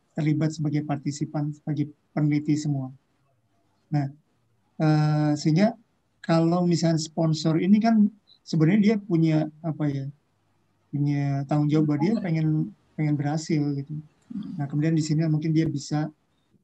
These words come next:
Speaker 1: em, semacam, apa ya, mendorong keterlibatan dari,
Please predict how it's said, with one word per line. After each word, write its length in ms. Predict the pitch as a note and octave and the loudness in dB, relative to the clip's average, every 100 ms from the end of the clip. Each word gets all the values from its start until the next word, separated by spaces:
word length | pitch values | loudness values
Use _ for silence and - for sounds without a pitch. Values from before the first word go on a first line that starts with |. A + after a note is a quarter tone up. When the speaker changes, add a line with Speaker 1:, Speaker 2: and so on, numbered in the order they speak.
| _ _ - | _ _ -8
Speaker 1:
em, 480 | C#3+ C#3 C#3 C#3 - - | -4 -4 -4 -6 -8 -12
semacam, 800 | - D#3 D3+ D3 - D3 C#3+ C#3+ - | -10 -4 -4 -4 -4 -4 -2 -4 -6
apa 180 | D3 D#3 | -8 -4
ya, 120 | C#3+ | -2
mendorong 640 | C#3+ D3+ D3+ C#3 D3 D#3+ | 0 0 0 -2 -2 -4
keterlibatan 760 | F3+ E3 D#3 C#3+ C#3 C3+ D3+ D3+ | -4 -8 -4 -4 -4 -6 -4 -4
dari, 380 | C#3+ C#3+ D#3 | -2 -2 -2